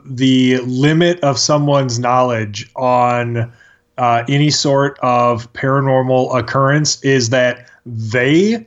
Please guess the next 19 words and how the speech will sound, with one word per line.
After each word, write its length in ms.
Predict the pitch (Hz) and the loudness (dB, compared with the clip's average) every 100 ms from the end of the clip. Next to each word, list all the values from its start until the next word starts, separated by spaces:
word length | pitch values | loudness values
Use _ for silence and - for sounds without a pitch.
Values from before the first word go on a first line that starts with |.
| _ | _
saw 380 | - 151 160 190 | -4 0 2 2
it 240 | 208 185 | 0 -2
somewhere, 500 | - 202 202 208 208 | -2 -2 -2 -2 0
like, 320 | 175 139 120 | 0 0 -2
they 360 | 120 127 147 151 | -4 0 0 0
is 420 | 147 143 135 123 | -2 -6 -4 -2
in 180 | 139 131 | -2 -2
quotation 640 | 143 127 131 135 151 165 | -2 0 0 0 0 0
marks. 500 | 165 170 180 - - - - - _ _ | 2 2 0 -6 -10 -20 -20 -20 _ _
Um, 500 | 147 135 127 120 120 - | -2 0 0 -2 -8 -8
that's, 420 | 139 160 156 - - | -2 0 0 -6 -4
I 120 | 160 | -2
mean, 400 | 151 151 147 139 131 | 0 -2 -2 -4 -4
it's, 480 | 147 - - - - | -4 -2 -8 -10 -6
it's, 520 | 139 127 - - - _ - | -2 -2 -4 -6 -10 _ -6
it's 300 | 131 120 117 | -4 -4 -8
folklore 720 | - 135 127 135 123 120 120 | -2 0 0 -2 0 0 0
in 280 | 120 117 113 | -2 0 0
action. 680 | 117 117 110 - 101 95 | 2 0 -2 -6 -8 -12